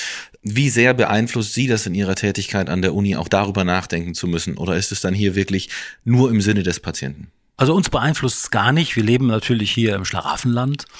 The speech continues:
Speaker 2: und, ähm, im Elfenbeinturm lässt sich's gut leben. Nein, ich mach Spaß. Ich, wir haben natürlich, ähm, auch, äh, sag mal, wirtschaftliche Zwänge,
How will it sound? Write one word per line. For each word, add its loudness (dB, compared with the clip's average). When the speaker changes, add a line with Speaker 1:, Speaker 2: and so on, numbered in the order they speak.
Speaker 2:
und, 4
ähm, 4
im 0
Elfenbeinturm 2
lässt 4
sich's 0
gut 2
leben. 0
Nein, 0
ich -2
mach 2
Spaß. 2
Ich, -4
wir 2
haben 2
natürlich, 2
ähm, 2
auch, 2
äh, -4
sag -2
mal, -2
wirtschaftliche 0
Zwänge, -2